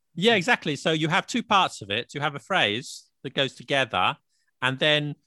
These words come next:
the word that you want rhymes with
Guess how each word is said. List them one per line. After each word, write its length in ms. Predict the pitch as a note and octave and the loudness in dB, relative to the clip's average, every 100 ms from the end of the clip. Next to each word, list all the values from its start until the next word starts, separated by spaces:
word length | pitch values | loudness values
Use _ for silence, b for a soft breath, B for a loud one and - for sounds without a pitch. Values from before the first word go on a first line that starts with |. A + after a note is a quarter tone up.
| _ | _
the 80 | D#3+ | -4
word 380 | D3 G#3+ A#3+ F#3 | 0 2 2 -2
that 240 | F#3 - | -6 -6
you 100 | E3+ | -6
want 560 | D3 E3 G#3 C3+ A2 F#3 - - - _ _ | -4 0 4 4 2 -6 -14 -20 -20 _ _
rhymes 920 | B2+ C#3+ F#3 F#3 C#3 C3 C#3+ - - - _ | -6 2 6 6 6 2 -2 -6 -14 -18 _
with 180 | C#3 C#3 | -4 -4